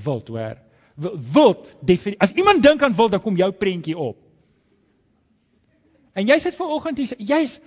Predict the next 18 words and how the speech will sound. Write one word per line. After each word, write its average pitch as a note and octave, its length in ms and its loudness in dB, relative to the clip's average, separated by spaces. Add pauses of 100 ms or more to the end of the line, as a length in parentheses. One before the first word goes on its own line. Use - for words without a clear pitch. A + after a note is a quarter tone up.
(120)
man, C4+ 260 -2
weet A3 140 -8
jy D4 80 -6
wat, A#3 160 -6
jy A#3 100 0
sê C4+ 140 -6
toevallig B3+ 440 -4
hier, F#3+ 160 -4
jy G3+ 80 4
het A#3+ 120 2
net F#4 140 -8
kom D#4+ 140 -4
op C4 120 -2
die A#3+ 80 -4
paal A#3+ 260 0
klim A3+ 220 -2
en G3+ 80 -4
sê, G3 180 -2